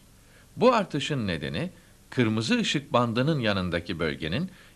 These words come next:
elektromanyetik tayfta ısı enerjisinin bulunduğu bölge olmasındandır. Isıyı göremeyiz ama termometre ile ölçebiliriz.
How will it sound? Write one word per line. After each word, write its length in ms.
elektromanyetik 1080
tayfta 520
ısı 220
enerjisinin 720
bulunduğu 460
bölge 280
olmasındandır. 880
Isıyı 460
göremeyiz 540
ama 260
termometre 680
ile 100
ölçebiliriz. 800